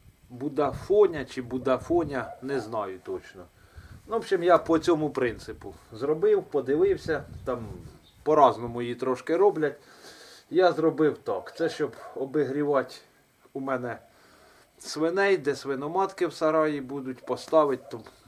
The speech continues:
попробую, як вона буде опалювати. У мене там була стара пічка кирпичова, вона розвалилася, тобто я її розібрав, ще не зовсім, і хочу поставити. А зараз саме вона провіряється.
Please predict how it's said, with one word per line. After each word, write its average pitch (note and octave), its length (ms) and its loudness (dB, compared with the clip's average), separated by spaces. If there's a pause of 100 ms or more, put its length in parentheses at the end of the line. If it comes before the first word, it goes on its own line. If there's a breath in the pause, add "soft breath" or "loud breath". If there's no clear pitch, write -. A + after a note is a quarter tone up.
(100)
попробую, B2+ 680 0
як B2+ 280 -2
вона A#2 200 -4
буде A#2 280 -6
опалювати. D#3+ 680 0
У - 20 -4
мене C3 260 -4
там A#2+ 220 -4
була A#2 260 -2
стара E3 420 2 (600 loud breath)
пічка D3+ 420 -4
кирпичова, C#3+ 680 2
вона B2+ 300 2
розвалилася, D3 920 2 (320 loud breath)
тобто C3 420 -4 (160)
я B2+ 180 -2
її A2+ 520 -6 (800 soft breath)
розібрав, B2+ 760 2
ще C3+ 240 -6
не C3+ 160 -6
зовсім, B2+ 500 -4
і F3 60 -6
хочу D#3+ 340 -6
поставити. E3+ 640 -2 (480 loud breath)
А E3+ 120 -4
зараз F3+ 400 -2
саме D3 300 -4
вона C3+ 260 -4
провіряється. G#2+ 920 -4